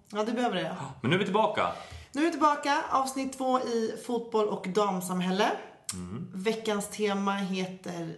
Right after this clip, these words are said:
Speaker 1: idrottens betydelse för samhället.
Speaker 2: Och anledningen till just det temat är att vi tycker att damfotboll har väldigt stor betydelse. Men att kunna förstå det i större perspektiv tycker jag är viktigt att få en generell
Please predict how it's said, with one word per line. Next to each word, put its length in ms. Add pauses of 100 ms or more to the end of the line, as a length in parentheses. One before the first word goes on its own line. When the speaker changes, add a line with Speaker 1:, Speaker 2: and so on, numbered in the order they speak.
Speaker 1:
idrottens 720
betydelse 420
för 80
samhället. 560 (340)
Speaker 2:
Och 120
anledningen 440
till 100
just 140
det 120
temat 400
är 40
att 140
vi 300
tycker 220
att 100
damfotboll 440
har 60
väldigt 180
stor 120
betydelse. 500 (200)
Men 120
att 100
kunna 180
förstå 460
det 80
i 40
större 260
perspektiv 640
tycker 160
jag 100
är 60
viktigt 220
att 140
få 80
en 140
generell 540